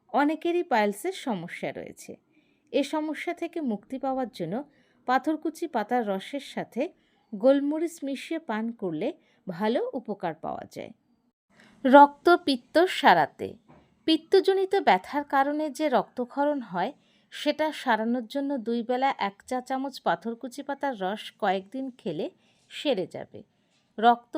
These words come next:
পরিশোধন করতে। পাথরকুচি পাতা রক্ত পরিষ্কার করে শরীরকে বিভিন্ন রোগ থেকে রক্ষা করে। পাথরকুচি পাতার রস খেলে জ্বর সারে। উচ্চ রক্তচাপ নিয়ন্ত্রণে। উচ্চ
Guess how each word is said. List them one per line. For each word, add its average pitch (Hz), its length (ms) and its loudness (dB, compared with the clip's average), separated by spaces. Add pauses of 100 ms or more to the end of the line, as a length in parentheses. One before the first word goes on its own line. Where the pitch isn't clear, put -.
পরিশোধন 180 640 -8
করতে। - 400 -14 (640)
পাথরকুচি 294 600 -4
পাতা 196 340 -4 (400)
রক্ত 247 340 0
পরিষ্কার 254 640 -6
করে 294 220 -4
শরীরকে 240 480 -8
বিভিন্ন 233 480 -6
রোগ 190 260 -6
থেকে 220 280 -10
রক্ষা 170 460 -4
করে। - 220 -12 (680)
পাথরকুচি 311 640 -2
পাতার 330 400 -4
রস 214 220 -2 (120)
খেলে 185 260 -6 (400)
জ্বর 233 340 0 (120)
সারে। - 340 -10 (640)
উচ্চ 302 260 -6 (180)
রক্তচাপ 226 560 -4
নিয়ন্ত্রণে। 185 640 -8 (540)
উচ্চ 320 240 -6